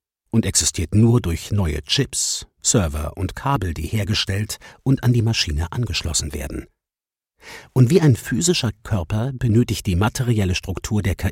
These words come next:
I ständig Nahrung. Strom, um ihre Arbeitsschritte ausführen zu können, und Wasser, um ihre Server zu kühlen. Jedes Mal, wenn wir Chat G P T eine Frage stellen oder eine Suchmaschine verwenden,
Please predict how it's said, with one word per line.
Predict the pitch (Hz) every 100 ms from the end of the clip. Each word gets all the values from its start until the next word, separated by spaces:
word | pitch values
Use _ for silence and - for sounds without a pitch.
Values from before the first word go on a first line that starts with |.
| -
I | 90 76 -
ständig | - - 69 - -
Nahrung. | 113 117 - 95 - _ _ _ _ _ _ _ _ _
Strom, | - - 117 131 92 76
um | 73
ihre | 71 71 -
Arbeitsschritte | 113 127 95 - - 87 -
ausführen | 101 - 95 92 92
zu | -
können, | - 110 107 104 - - - _ _
und | 143 135
Wasser, | 101 85 82 78 -
um | 104
ihre | - 90 95
Server | - 127 - -
zu | -
kühlen. | - 90 - - - _ _ _ _ _ _ _ _ -
Jedes | 113 175 -
Mal, | 98 110 175
wenn | 147 127
wir | 98
Chat | - 151 -
G | 131
P | - 95
T | - 127
eine | 87 85
Frage | - - 131 131
stellen | - - 92 87 117 120
oder | 73 - -
eine | 71
Suchmaschine | 82 127 - 82 - 80 78
verwenden, | 92 98 104 113 107